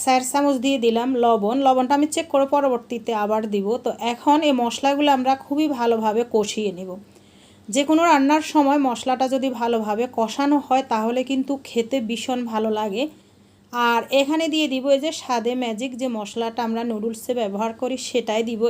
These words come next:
এটা দিলে কিন্তু টেস্টটা দ্বিগুণ বেড়ে যায়। আর এই খিচুড়িটা আপনারা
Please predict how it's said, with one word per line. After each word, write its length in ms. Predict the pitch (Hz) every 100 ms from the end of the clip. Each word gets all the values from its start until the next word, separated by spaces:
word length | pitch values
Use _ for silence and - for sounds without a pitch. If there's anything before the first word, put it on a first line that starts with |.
| 208
এটা 160 | 214 233
দিলে 220 | 269 262
কিন্তু 340 | 262 262 262 269 - _ _ _ _ _ _
টেস্টটা 440 | 262 254 - - 262 294 427 -
দ্বিগুণ 380 | 202 269 233 269 269
বেড়ে 220 | 240 254
যায়। 240 | 214 220 220
আর 140 | 214 220
এই 160 | 254 254
খিচুড়িটা 520 | 285 294 320 320 294
আপনারা 240 | 285 294